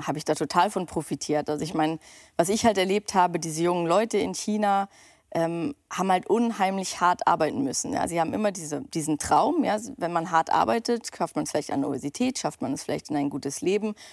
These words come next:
Und sie sind unheimlich dankbar für die Chance, in die Schule zu gehen. <laughs> Und, ähm, als deutscher Schüler, wo irgendwie alle immer nur warten, dass sie, dass die Schulglocke klingelt, ähm, ist das natürlich eine ganz andere Erfahrung. Und ich habe das als total bereichernd erlebt, äh,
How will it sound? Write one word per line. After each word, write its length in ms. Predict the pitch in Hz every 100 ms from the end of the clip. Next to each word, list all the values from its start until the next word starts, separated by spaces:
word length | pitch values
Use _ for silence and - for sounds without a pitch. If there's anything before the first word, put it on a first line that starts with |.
| - -
Und 60 |
sie 100 | 156
sind 320 | 165 170 165 -
unheimlich 440 | 190 180 170 -
dankbar 420 | 165 208 254 214
für 140 | 208 170
die 80 |
Chance, 420 | 175 - 196 202 185
in 120 | 185
die 80 | 170
Schule 320 | - 240 196
zu 180 | - 160
gehen. 320 | 160 190 294 -
<laughs> 160 | - 196
Und, 260 | 185 - - - - _ -
ähm, 380 | 175 170 180 -
als 420 | 170 160 - - 131
deutscher 340 | 160 180 -
Schüler, 500 | 175 - 226 214 196
wo 160 | 170 160
irgendwie 340 | 180 170 170
alle 160 | - 170
immer 160 | 160
nur 140 | 175 160
warten, 300 | 165 170 175
dass 160 | 165
sie, 220 | - 156 - -
dass 160 | -
die 100 | -
Schulglocke 500 | 175 208 202 190 202
klingelt, 500 | 185 208 208 202 - -
ähm, 240 | 180 175 - - -
ist 120 | -
das 120 | 185
natürlich 280 | 185 190 180
eine 80 | 180
ganz 200 | 180 175
andere 240 | 165 151
Erfahrung. 460 | 156 - 190 160 151
Und 100 | 151
ich 140 | -
habe 100 | 175
das 260 | 165 165 -
als 220 | 156 -
total 300 | - 180 165
bereichernd 560 | 165 160 190 196 175 - - - _
erlebt, 520 | 175 160 180 175 -
äh, 260 | 123 170 -